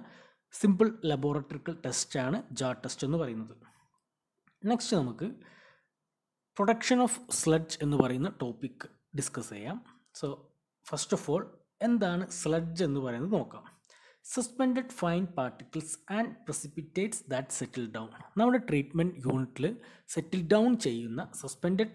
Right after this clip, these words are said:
fine particles അല്ലെങ്കിൽ precipitates, ഇതിനെ combine ചെയ്തു പറയുന്ന പേരാണ് sludge എന്ന് പറയുന്നത്. ഈ ഒരു സ്ലഡ്ജിനെ നമ്മൾ periodically remove ചെയ്യുകയും അതുപോലെ തന്നെ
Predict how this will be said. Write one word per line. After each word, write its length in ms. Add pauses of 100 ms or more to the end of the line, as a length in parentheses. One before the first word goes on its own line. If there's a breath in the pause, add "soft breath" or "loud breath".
fine 220
particles 640 (160)
അല്ലെങ്കിൽ 440 (600 soft breath)
precipitates, 600 (300)
ഇതിനെ 480
combine 340
ചെയ്തു 300 (220)
പറയുന്ന 380 (340)
പേരാണ് 480 (100)
sludge 520
എന്ന് 160
പറയുന്നത്. 480 (2000 soft breath)
ഈ 100
ഒരു 100 (220)
സ്ലഡ്ജിനെ 800
നമ്മൾ 200 (140)
periodically 880 (120)
remove 380
ചെയ്യുകയും 560
അതുപോലെ 400
തന്നെ 180